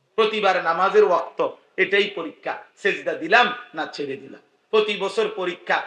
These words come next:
যাকাত দিচ্ছি না দিচ্ছি না। প্রতি রমজান, সাফ সাফ।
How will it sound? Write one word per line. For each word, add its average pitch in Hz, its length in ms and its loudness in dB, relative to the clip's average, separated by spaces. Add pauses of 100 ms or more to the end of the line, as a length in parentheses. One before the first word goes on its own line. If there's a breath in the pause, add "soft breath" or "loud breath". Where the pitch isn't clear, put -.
(180)
যাকাত 165 500 -2
দিচ্ছি 196 560 -8 (140)
না 147 120 -2
দিচ্ছি - 500 -12
না। - 80 -20 (220)
প্রতি 226 280 2
রমজান, 190 400 2 (1160)
সাফ - 360 -12
সাফ। - 120 -20